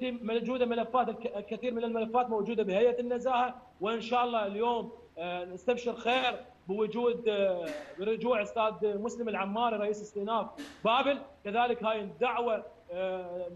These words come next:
نقول له: "نشد على إزرك"، وهالي بابل جميعًا، آه، معاك في حين محاسبة المفسدين. لذلك إن شاء الله بالأيام القريبة نتأمل وكلنا ثقة بالقضاء العراقي أن يحاسب حسن من-، منديل وكل اللي، اللي متورطين وياه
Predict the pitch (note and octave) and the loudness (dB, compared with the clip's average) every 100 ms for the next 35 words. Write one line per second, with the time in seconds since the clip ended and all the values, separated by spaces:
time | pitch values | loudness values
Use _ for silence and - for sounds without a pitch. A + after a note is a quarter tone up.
0 | F3 F3+ A#3 A3+ A#3 A3+ A3 A#3+ B3 B3+ | -10 -4 0 0 -2 -2 0 2 0 0
1 | B3 - - - F#3 A#3 A#3 B3 A#3+ G#3+ | -2 -4 -10 -2 2 2 4 2 2 -2
2 | G#3 A3 C#4+ B3+ C#4+ - - - - G3+ | -2 -2 -2 0 -2 -4 -12 -12 -2 2
3 | G#3+ G#3+ G3+ G#3+ G#3+ C#4 C#4+ C#4 - - | 4 4 0 -2 0 0 0 -4 -14 -12
4 | A#3+ A3 B3+ B3+ A#3 A#3 A#3+ A#3 A#3 A3+ | -10 -6 -6 -6 -8 -6 -4 -4 -4 -6
5 | G#3+ G#3 - G3 G3 - - - F#3+ A#3 | -6 -8 -6 -4 -4 -6 -16 -2 2 4
6 | B3+ A#3+ G#3+ B3 B3 A#3 A3+ A3+ B3 A#3+ | 4 0 -2 0 0 0 -2 0 0 -2
7 | A#3+ - G#3+ C#4+ B3 F#3 - - - G3 | -6 -4 -2 -2 -2 -2 -6 -14 -10 -6
8 | B3 C4+ C4+ B3 - - - F3 G#3 G#3+ | -2 0 0 -2 -4 -18 -10 -2 0 0
9 | C#4 C#4 C4 C4+ B3 A#3 A3+ A3+ C4 A#3 | -4 -4 -4 -2 -4 -4 -2 0 2 2
10 | A3 C4 C4 C4 G#3 - - A#3 A#3 B3 | 0 0 -2 -4 -10 -14 -8 -4 -4 0
11 | C#4 C4+ A#3+ B3 B3+ A#3+ A#3+ A#3 G#3+ G#3 | 0 -2 -4 -4 -4 -4 -6 -8 -10 -6
12 | B3+ C#4+ C#4 - - - A3 A#3+ A#3 C#4+ | -2 -2 -4 -10 -16 0 4 4 2 0
13 | D#4 C#4+ B3+ B3+ A3+ A#3+ A#3+ A#3 B3 C4 | 0 0 -2 -4 -2 -4 -2 0 0 0
14 | C4 B3+ B3+ B3+ | -2 2 2 2